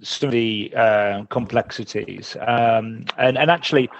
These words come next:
um, somebody who's not left their name, but good morning to you. They say the Section twenty-one, tw-, Section twenty-one Form six A is very simple and easy to complete. Section eight is more complicated, with the need to give a full explanation of why each ground is being relied on. Do you expect, David, this to be simplified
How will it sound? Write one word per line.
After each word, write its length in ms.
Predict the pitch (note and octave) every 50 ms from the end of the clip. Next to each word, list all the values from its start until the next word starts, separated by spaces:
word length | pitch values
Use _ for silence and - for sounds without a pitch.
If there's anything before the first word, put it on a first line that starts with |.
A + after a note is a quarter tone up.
| - - -
um, 200 | B2+ B2 B2 A#2+
somebody 200 | - E3 D3 B2+
who's 100 | C3+ B2+
not 160 | D3+ D3 -
left 160 | B2+ - -
their 120 | - A#2
name, 260 | G#2+ A2 G#2+ G#2 G2 G2
but 160 | G2+ G#2 -
good 80 | A#2+
morning 260 | B2 C3+ C3+ B2+ B2 -
to 100 | - A2+
you. 40 |
They 60 | A2+ G#2+
say 180 | - D3+ D3
the 40 | D3+
Section 280 | - F3+ - - C#3+ B2
twenty-one, 380 | D#3 C#3+ A#2+ A#2 A#2+ B2 - - G2+ - - - - -
tw-, 220 | - - F#3+ -
Section 300 | - - - - - E3+
twenty-one 340 | D3 D#3 C#3+ B2+ B2 B2 B2
Form 260 | - - A#2+ A2 G#2
six 200 | - - G#2+ - -
A 100 | - -
is 80 | G2+ -
very 220 | - G#2 A#2 A#2
simple 420 | - - D3+ C#3 B2 - A#2+ G2+ G2
and 100 | A2+ C#3+
easy 200 | D3 C#3+ - -
to 80 | -
complete. 420 | - - - - - - - - _ - - - - - - - -
Section 400 | - - C3 B2 - - - A2+
eight 220 | F#2 F#2+ A#2+ -
is 80 | B2 A2
more 180 | A2+ G#2 G2+ G#2
complicated, 760 | - G3 G3+ F#3 F3+ D3+ - A#2 F#2+ - - - - - -
with 80 | - G#2
the 100 | A#2+ C3
need 220 | C3+ C3 B2+ A#2+
to 80 | - B2+
give 140 | B2+ A2+ C3
a 60 | B2+
full 220 | - - - -
explanation 600 | - - - - A#2 F#2+ F#2+ - - G2+ G#2+ A#2+ - - - - -
of 160 | - - G#2+ A2+
why 320 | A#2+ B2+ C#3 D#3+ F3+ E3+ F3
each 260 | D#3 E3+ D#3+ - -
ground 320 | - A#2 F#2+ F2+ F#2 F#2 G2+
is 60 | F#2+
being 260 | - - G2+ G2 F#2+
relied 340 | G2+ G#2+ C3 D3 D3 C3 G2+
on. 180 | F2 E2 - - _ A2 G#2 -
Do 140 | - E3
you 80 | F3+ F#3
expect, 340 | E3+ - - - - - -
David, 240 | C3 B2+ A#2 A#2 A2+
this 140 | B2 -
to 80 | - -
be 80 | B2 A#2+
simplified 760 | - - F#3+ F#3 - C#3+ C3+ - - G2+ F2+ F2 F2+ F#2+